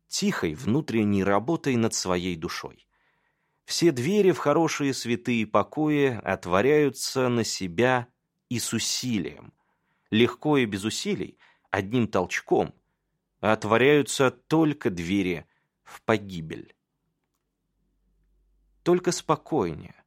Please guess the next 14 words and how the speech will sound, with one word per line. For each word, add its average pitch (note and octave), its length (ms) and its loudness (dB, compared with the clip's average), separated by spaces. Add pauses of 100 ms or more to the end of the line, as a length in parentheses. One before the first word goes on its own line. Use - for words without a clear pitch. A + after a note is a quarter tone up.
(500)
покорнее D3 800 4
несите G#2+ 580 2
те F#2 180 -2
условия E2+ 520 -2
жизни, A#2 540 -2 (340)
в - 100 -20
которых E3+ 440 4
вас B2 260 2
ставит A#2+ 440 0
судьба, F#2+ 560 -4 (580)
и F#2+ 100 -2
условия C#3+ 600 2
эти G#2 480 0 (540)
изменятся. F2 720 -4